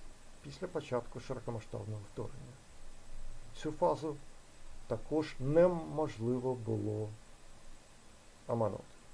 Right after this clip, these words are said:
Я вам всім щиро дякую за вашу увагу.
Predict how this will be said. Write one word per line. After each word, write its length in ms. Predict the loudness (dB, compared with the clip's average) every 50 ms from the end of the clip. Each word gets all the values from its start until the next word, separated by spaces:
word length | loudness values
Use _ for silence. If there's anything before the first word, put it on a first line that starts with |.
| -14 -14 -16 -18 -18 -18 -16 -18 -18 -18 -18 -18 -18 -16 -16 -16 -14 -14 -14 -16 -16 -16 -18 -18 -18 -16 -16 -16 -18 -18 -18 -20 -20 -18 -18 -18 -18 -18 -18 -16 -16 -16 -16 -16 -16 -18 -18 -20 -18 -18 -18 -18 -18 -18 -16 -16 -2 10
Я 120 | 12 12
вам 100 | 12 12
всім 300 | 12 8 6 6 6 6
щиро 440 | 4 2 0 6 10 12 12 12 12
дякую 480 | 12 12 12 12 12 12 10 8 8 8
за 120 | 8 10
вашу 340 | 10 10 10 8 6 2 4
увагу. 480 | 8 10 10 10 10 8 6 0 -4